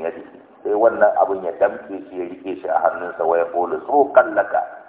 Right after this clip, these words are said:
shagaltani an dhikrillahi," fa ya'udu ilayhi. Ya wurgar da shi,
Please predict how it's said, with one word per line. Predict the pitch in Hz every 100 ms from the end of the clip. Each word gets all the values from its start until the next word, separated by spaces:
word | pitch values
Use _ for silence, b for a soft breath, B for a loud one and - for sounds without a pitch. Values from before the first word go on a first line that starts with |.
| -
shagaltani | 120 135 120 135 123 120
an | 123 120
dhikrillahi," | 120 - 120 113 110 110 - - - - -
fa | 104
ya'udu | 92 82 80 -
ilayhi. | - - 107
Ya |
wurgar | 104 - - 135 131
da | 117
shi, | -